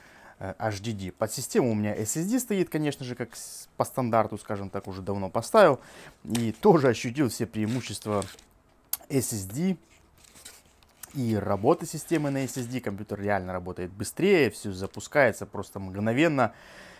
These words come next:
Перезагружается там буквально какие-то секунды, знаете, уже раз, и он готов к работе. Даже когда в-, при включении тоже там очень быстро включается.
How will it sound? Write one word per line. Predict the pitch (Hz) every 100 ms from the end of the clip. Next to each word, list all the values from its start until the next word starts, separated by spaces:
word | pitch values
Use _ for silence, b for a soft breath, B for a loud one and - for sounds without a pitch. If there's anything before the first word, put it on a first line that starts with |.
| B _
Перезагружается | 147 139 135 135 139 156 131 117
там | 113 110
буквально | 110 127 113
какие-то | 110 104 117 107
секунды, | - - - 147 104
знаете, | 101 104 95
уже | 92 95 95
раз, | 101 104
и | -
он | 95
готов | 98 98 -
к |
работе. | 107 110 104 92
Даже | 92 98
когда | 98 98
в-, | 92 -
при | 117
включении | 107 110 - 143 117
тоже | 90 98 92
там | - 90 82 82
очень | - 123 110 98
быстро | 98 92
включается. | - 95 - 85 87 -